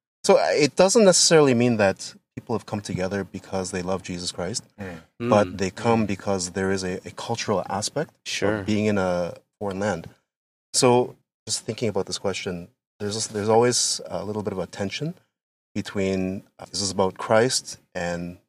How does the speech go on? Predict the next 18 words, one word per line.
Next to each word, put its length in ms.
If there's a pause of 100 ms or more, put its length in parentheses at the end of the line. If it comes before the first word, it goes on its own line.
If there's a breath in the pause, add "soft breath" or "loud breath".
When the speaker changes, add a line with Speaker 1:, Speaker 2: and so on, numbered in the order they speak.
(200)
Speaker 1:
the, 560
the 100
calling 480
that 160
God 220
gives 220
to 120
all 120
people 260
to 80
come 120
and 100
worship? 360 (560)
Or 160
is 160
it 140
just, 320
uh, 340